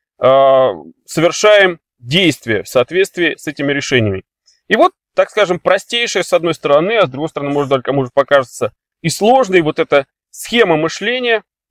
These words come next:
которая, как мне кажется, является оптимальной и максимально эффективной.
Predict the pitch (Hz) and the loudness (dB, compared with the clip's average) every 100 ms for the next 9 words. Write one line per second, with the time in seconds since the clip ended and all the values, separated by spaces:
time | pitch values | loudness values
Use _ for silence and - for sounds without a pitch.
0 | _ - - 302 269 220 - 220 247 - | _ -4 -2 0 0 0 -4 -6 -4 2
1 | 202 170 - 156 156 208 185 - 131 - | 0 0 -6 -2 2 2 0 0 -2 -4
2 | 151 185 190 165 143 _ _ - 147 156 | -4 0 0 0 -6 _ _ -6 -4 -4
3 | - 175 180 170 - - 160 - 135 107 | -2 2 2 2 -2 -10 -12 -4 0 0
4 | 98 | -2